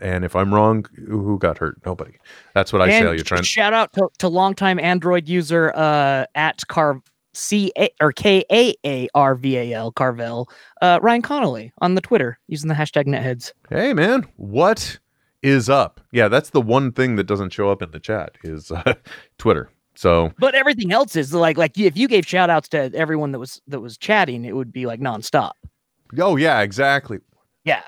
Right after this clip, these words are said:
Speaker 1: Why are you lying to the people? What are you doing?
Speaker 2: <laughs> Well, no, I, I, I, like, last, the last episode I did with you, uh, there were, there was a lot of ch-, chatter, chit chat going on.
Speaker 1: Oh, yeah, there
Speaker 2: That's
Speaker 1: was.
Speaker 2: all.
Speaker 1: Okay, I'm sorry.
Speaker 2: Yeah.
Speaker 1: I'm, I'm, I'm back on book. I'm like, "Oh, wow,
Speaker 2: Yeah.
Speaker 1: we're, we were really gonna try and sell it up? I didn't, I, I didn't
Speaker 2: Yeah.
Speaker 1: get the memo." But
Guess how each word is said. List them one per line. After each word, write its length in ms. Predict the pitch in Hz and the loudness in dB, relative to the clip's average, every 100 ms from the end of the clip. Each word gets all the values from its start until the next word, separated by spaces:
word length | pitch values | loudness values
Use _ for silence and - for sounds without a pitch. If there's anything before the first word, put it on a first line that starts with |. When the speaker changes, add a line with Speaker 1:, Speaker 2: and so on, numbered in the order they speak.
| _ _ | _ _
Speaker 1:
Why 100 | - | -20
are 120 | _ | _
you 80 | _ _ | _ _
lying 180 | _ _ _ | _ _ _
to 60 | _ | _
the 60 | |
people? 340 | _ _ _ _ _ _ | _ _ _ _ _ _
What 100 | _ | _
are 640 | _ _ _ _ _ _ _ | _ _ _ _ _ _ _
you 60 | _ _ - | _ _ -20
doing? 100 | - | -4
Speaker 2:
<laughs> 40 | |
Well, 120 | 320 403 440 | 0 2 4
no, 120 | 277 | 4
I, 120 | 165 165 | 4 4
I, 360 | 156 214 185 | 4 4 4
I, 40 | 220 - - | 2 -2 0
like, 240 | 226 214 | 0 0
last, 320 | 226 233 - - | 2 0 0 -6
the 80 | 214 | -2
last 180 | 226 233 | 0 0
episode 260 | 247 190 156 | -2 -2 0
I 40 | |
did 160 | 139 139 | -2 -4
with 140 | 143 | -2
you, 180 | 160 165 | 0 0
uh, 300 | 175 180 180 - _ _ _ - | 0 0 -2 -6 _ _ _ -2
there 120 | 208 | 0
were, 180 | 208 196 | 2 0
there 120 | 220 | -4
was 140 | 220 | -6
a 20 | 233 | -4
lot 160 | 240 196 | -4 -4
of 60 | |
ch-, 180 | - 147 | -8 -12
chatter, 340 | - 160 135 123 | -2 0 0 -2
chit 240 | - 131 | -6 -8
chat 240 | - 131 123 | -6 -8 -6
going 220 | 127 113 | -8 -8
on. 180 | 110 123 | -8 -4
Speaker 1:
Oh, 100 | 277 | -2
yeah, 160 | 381 359 | 0 2
there 100 | 185 | 2
Speaker 2:
That's 140 | 220 | 2
Speaker 1:
was. 240 | 107 135 - | 2 -2 -2
Speaker 2:
all. 80 | 208 | -2
Speaker 1:
Okay, 180 | - 107 | 0 2
I'm 140 | 117 | 2
sorry. 220 | 135 98 101 | 2 2 4
Speaker 2:
Yeah. 80 | |
Speaker 1:
I'm, 280 | 175 175 180 | 2 2 2
I'm, 0 | |
I'm 320 | 202 208 170 | 2 2 0
back 220 | 175 175 165 | 0 0 2
on 160 | 143 | 2
book. 260 | 117 104 - - | 2 0 -4 -2
I'm 100 | 170 | 2
like, 160 | 151 - | 2 2
"Oh, 140 | 214 | -2
wow, 140 | 160 254 | 2 4
Speaker 2:
Yeah. 40 | 131 | 4
Speaker 1:
we're, 140 | 127 | 2
we 200 | 113 127 | 2 -2
were 200 | 120 127 | 0 2
really 240 | 135 170 | 2 0
gonna 140 | 160 139 | 0 -2
try 220 | - 160 | 0 0
and 140 | 143 107 | 0 0
sell 280 | 139 147 | 2 2
it 80 | 123 | 4
up? 200 | 113 - | 2 2
I 80 | 123 | 2
didn't, 480 | 147 151 120 107 104 | 2 0 -4 -10 -8
I, 60 | 117 | -6
I 20 | |
didn't 300 | 113 143 208 | -4 -2 0
Speaker 2:
Yeah. 40 | 156 | 0
Speaker 1:
get 80 | 127 | 0
the 40 | |
memo." 480 | 123 226 240 80 76 | 2 2 2 -2 -4
But 160 | 104 | -6